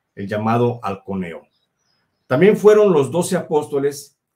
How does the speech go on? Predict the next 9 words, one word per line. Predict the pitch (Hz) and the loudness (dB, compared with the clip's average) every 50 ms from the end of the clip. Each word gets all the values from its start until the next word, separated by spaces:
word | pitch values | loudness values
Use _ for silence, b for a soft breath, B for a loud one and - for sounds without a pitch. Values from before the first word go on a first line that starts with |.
| _ | _
quienes | - 131 131 127 | -8 -8 -6 -6
decidieron | 120 120 120 123 120 127 147 165 175 170 170 - | -6 -8 -8 -8 -8 -6 -6 -6 -6 -8 -8 -8
crear | 143 131 135 139 151 - - - _ _ | -6 -6 -4 -4 -4 -6 -8 -14 _ _
una | 147 151 165 | -12 -12 -12
estructura | 165 - - 120 113 - - 139 151 131 - - | -12 -12 -14 -16 -16 -14 -12 -10 -10 -10 -10 -10
propia | _ 135 135 127 - - 123 127 - - - _ _ | _ -8 -6 -6 -8 -10 -10 -10 -10 -12 -18 _ _
e | 113 117 | -10 -8
independiente | 113 110 113 107 - - 104 107 110 117 131 135 123 151 123 | -8 -8 -8 -10 -10 -10 -12 -12 -8 -8 -10 -10 -10 -12 -14
similar | 113 139 143 143 135 139 143 147 151 - _ | -14 -12 -12 -10 -8 -8 -8 -8 -10 -14 _